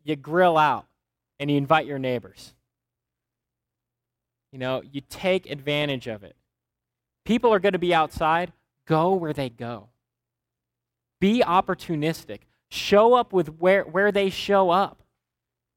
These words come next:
Be present at the grocery store. You know, the mindless checkout, you know, the ladies just checking out. Show up and be present there. Say hi. Get their name. It'll be amazing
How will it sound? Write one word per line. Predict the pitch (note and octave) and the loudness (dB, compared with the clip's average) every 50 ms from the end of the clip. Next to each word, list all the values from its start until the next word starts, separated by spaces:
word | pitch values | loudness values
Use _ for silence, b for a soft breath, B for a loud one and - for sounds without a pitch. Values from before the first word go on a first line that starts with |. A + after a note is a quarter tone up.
| _ _ _ _ _ _ _ _ _ _ _ _ _ _ _ _ _ _ | _ _ _ _ _ _ _ _ _ _ _ _ _ _ _ _ _ _
Be | G3+ A#3+ C4 | 0 0 0
present | - - - B3 A#3+ A#3+ A#3 A#3 - F3 | -2 0 2 2 2 4 2 -2 -2 -4
at | F#3 - | -4 -4
the | F3+ | -4
grocery | D#3 C#3 D#3 F3+ G3+ G#3 - - F3 D#3 C3+ | -4 0 2 2 4 2 0 -4 -8 -8 -8
store. | - - D3+ C#3+ | -6 -4 -2 -2
You | D#3 F#3+ | -2 0
know, | A3 A3+ G#3 | -2 -2 -2
the | F3+ | -2
mindless | E3 D#3+ D#3+ D#3+ F3 F3+ F3+ E3 D3 - | -2 0 0 0 0 0 -2 -4 -6 -6
checkout, | - - D#3+ D#3+ - F3 E3+ E3+ E3 D3 | -4 -2 -2 -2 0 2 0 2 0 0
you | D#3 | -4
know, | D3 C#3+ | -6 -8
the | C3 B2+ B2+ B2 | -8 -8 -12 -12
ladies | B2 C3+ C#3+ C#3+ C#3 D3 C3+ - | -8 -6 -4 -4 -4 -6 -8 -10
just | B2+ A#2 - - | -14 -18 -20 -20
checking | - - A#2+ A#2+ - A2 A2 | -16 -12 -12 -12 -12 -12 -12
out. | A#2 A#2+ A#2+ A#2+ A2 G#2+ A2 A2 A2 _ _ A#2 A#2+ A#2+ A#2+ A#2+ B2 A#2+ A#2+ A2+ - _ _ _ _ _ _ _ _ _ _ _ A#2+ A#2+ B2 B2 - _ _ _ _ _ | -10 -10 -10 -10 -12 -14 -18 -20 -20 _ _ -20 -18 -16 -16 -16 -14 -14 -16 -18 -20 _ _ _ _ _ _ _ _ _ _ _ -12 -12 -10 -12 -14 _ _ _ _ _
Show | - - - A3 B3 C#4 | -12 -2 2 4 4 4
up | C#4+ - | 4 2
and | C4 A#3+ | -4 -6
be | G3+ G#3+ | -6 -6
present | G3+ - - G#3 G3 F#3+ F3 - | -6 -2 0 0 0 0 -4 -4
there. | D3 C#3+ C3 A#2+ - _ _ _ _ _ _ _ _ _ | -2 0 0 -2 -4 _ _ _ _ _ _ _ _ _
Say | - - - A#3+ B3+ A#3+ | -10 -2 0 0 2 0
hi. | F#3 - G3 F#3 E3 C3+ G#2+ G2 - _ _ _ _ _ _ | 0 0 0 2 2 0 -2 -6 -12 _ _ _ _ _ _
Get | - B3 C4 - _ | 0 0 0 0 _
their | B3 A3+ G3+ | 0 2 2
name. | E3+ E3 E3 D#3+ D#3 C#3 A#2+ G#2 - _ _ _ _ _ _ _ _ _ _ _ _ _ _ _ _ _ _ _ _ _ _ _ _ _ _ _ _ _ _ _ _ _ _ _ _ | 2 0 0 -2 -2 -4 -6 -8 -14 _ _ _ _ _ _ _ _ _ _ _ _ _ _ _ _ _ _ _ _ _ _ _ _ _ _ _ _ _ _ _ _ _ _ _ _
It'll | E3+ E3 F3 | -4 -4 0
be | E3 F3+ F3+ | 2 2 2
amazing | E3+ E3 D#3+ D#3 C#3+ C3 - G2+ - | 2 0 0 -2 -2 -4 -6 -14 -18